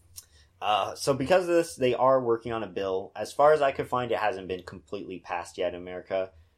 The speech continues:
It's like they're still just working on a bill that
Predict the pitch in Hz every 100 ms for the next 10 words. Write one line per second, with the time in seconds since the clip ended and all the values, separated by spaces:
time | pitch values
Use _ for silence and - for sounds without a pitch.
0 | _ 90 87 - - 87 82 95 - -
1 | 123 117 113 104 110 107 110 104 95 87
2 | 92 92 87 90 -